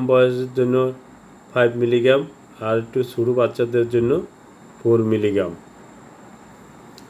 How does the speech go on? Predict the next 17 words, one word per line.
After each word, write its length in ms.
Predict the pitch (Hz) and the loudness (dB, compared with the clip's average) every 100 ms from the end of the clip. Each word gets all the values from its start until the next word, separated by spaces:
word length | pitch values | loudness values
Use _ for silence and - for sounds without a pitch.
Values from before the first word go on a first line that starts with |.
| - - - - - - - - - - - 135 | -20 -20 -20 -20 -20 -20 -20 -20 -20 -20 0 4
এই 100 | 147 147 | 4 2
ট্যাবলেটটি 420 | 131 131 135 139 135 - | 0 0 2 2 2 2
খাবার 360 | 120 123 123 123 | 2 4 2 2
নিয়ম 280 | 123 123 123 120 - | 2 2 2 -2 -4
প্রতিদিন 440 | 120 131 131 123 117 113 | -4 -4 -2 -2 -2 -2
রাত্রে 340 | 110 - 131 139 131 107 | -4 -4 -2 -2 -2 -6
একটা, 300 | - - 90 - - - - - 117 | -8 -10 -10 -12 -20 -20 -20 -10 -6
একটানা 480 | 113 - - 123 123 127 - - - - 117 | -6 -6 -4 0 0 -2 -8 -20 -20 -8 -6
এক 100 | 113 - | -6 -2
মাস। 220 | 113 101 95 - - - - - - - - | 0 0 -4 -12 -20 -20 -20 -20 -20 -20 -4
কেন 160 | 131 135 143 143 | 0 2 2 0
খাবেন 300 | 135 135 131 131 | 0 0 -2 -4
সে 140 | - 127 - | 0 0 0
সম্পর্কে 460 | 120 117 120 117 123 117 - | -4 -2 -4 0 -2 -2 -2
কথা 240 | 120 120 110 | -4 -2 -2
বলবো 240 | 113 113 117 110 | -2 -2 0 -2
আপনাদের 360 | 110 113 107 | -2 -4 -2